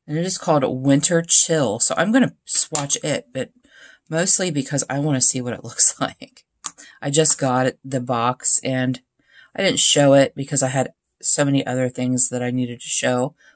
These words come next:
for Vlogmas. So I didn't show it. So let me know if you wanna see.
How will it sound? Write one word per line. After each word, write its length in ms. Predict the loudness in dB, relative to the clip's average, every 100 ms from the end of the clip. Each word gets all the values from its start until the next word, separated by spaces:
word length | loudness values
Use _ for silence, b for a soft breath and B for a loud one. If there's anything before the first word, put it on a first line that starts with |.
| b
for 180 | -10 -8
Vlogmas. 960 | -4 -2 -2 -2 -2 2 4 4 2 -2 _ _ _ _ _ _ _
So 200 | -2 0
I 60 | 4
didn't 260 | 2 2
show 300 | 2 2 4
it. 120 | 2
So 120 | 2 2
let 140 | 2
me 100 | 6
know 220 | 6 6
if 120 | 4 2
you 80 |
wanna 160 | 2 4
see. 500 | 4 4 4 2 0